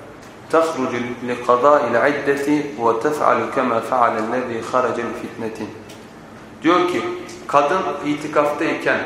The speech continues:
kocası ölürse iddetini beklemek üzere diyor, kadın eve döner. Tıpkı fitne zamanı fitneden korkan kişinin yaptığı gibi diyor.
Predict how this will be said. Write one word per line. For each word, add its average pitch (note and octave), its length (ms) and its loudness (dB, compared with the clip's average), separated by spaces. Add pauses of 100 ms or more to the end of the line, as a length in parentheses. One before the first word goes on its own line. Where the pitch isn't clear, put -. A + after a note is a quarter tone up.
(880)
kocası C#3+ 580 2
ölürse C#3 480 2 (1400)
iddetini C#3+ 680 -2
beklemek C#3 520 0
üzere B2+ 420 -2
diyor, C#3 160 0 (1000)
kadın C3 280 2 (280)
eve B2 260 0
döner. A2+ 280 0 (720)
Tıpkı D#3 360 -2
fitne D3+ 520 -2
zamanı B2+ 420 0
fitneden C3 540 -4 (120)
korkan C3 340 0 (140)
kişinin C3 340 -8
yaptığı A#2 420 -2
gibi G#2+ 60 -4 (100)
diyor. F#2+ 300 -12